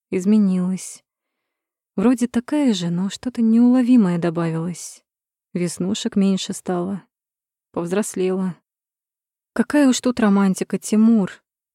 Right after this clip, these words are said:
Можно спокойно взять на прилавке шампиньоны в упаковке или вешенки. Теперь я морщусь.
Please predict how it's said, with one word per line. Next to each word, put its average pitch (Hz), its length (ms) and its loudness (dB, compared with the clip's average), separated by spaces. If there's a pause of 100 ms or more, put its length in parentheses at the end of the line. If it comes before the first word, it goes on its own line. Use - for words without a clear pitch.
Можно 226 280 2
спокойно 208 480 0
взять 185 340 -2
на 185 100 0
прилавке 185 460 -2
шампиньоны 190 720 0
в 175 60 -2
упаковке 190 640 -2
или 185 180 4
вешенки. 185 680 -2 (880)
Теперь 196 320 -2
я 214 240 2
морщусь. 175 760 -4